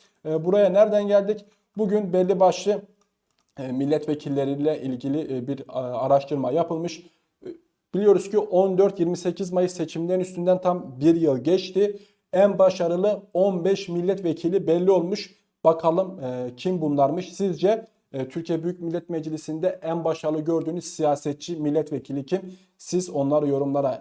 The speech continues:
yazarken ben de şöyle haberimizin detaylarını sizlerle beraber paylaşalım.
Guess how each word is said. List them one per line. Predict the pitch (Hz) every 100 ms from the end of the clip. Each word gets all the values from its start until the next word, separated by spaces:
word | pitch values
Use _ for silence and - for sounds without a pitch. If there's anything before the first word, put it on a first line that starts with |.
| -
yazarken | 139 156 156 165 156
ben | 143 139
de | 135
şöyle | 139 127 151
haberimizin | 143 127 131 135 143
detaylarını | 135 - 123 113 117
sizlerle | - 139 139 123
beraber | 131 127 - 156
paylaşalım. | - 165 190 - 135